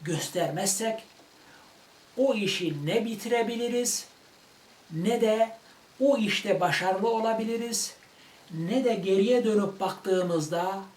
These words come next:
hayatta başarılı olabiliriz. Evet sevgili arkadaşlar, bizler başarılı olmaya programlanmış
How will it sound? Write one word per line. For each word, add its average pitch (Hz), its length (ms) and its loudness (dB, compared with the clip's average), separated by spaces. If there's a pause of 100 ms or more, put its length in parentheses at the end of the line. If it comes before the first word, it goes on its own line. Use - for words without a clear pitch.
hayatta 160 500 -4
başarılı 143 460 -6
olabiliriz. 127 680 -12 (760)
Evet 233 280 0
sevgili 190 380 2
arkadaşlar, 156 540 -2 (920)
bizler 202 580 2 (560)
başarılı 190 480 2
olmaya 170 560 2
programlanmış 165 1040 0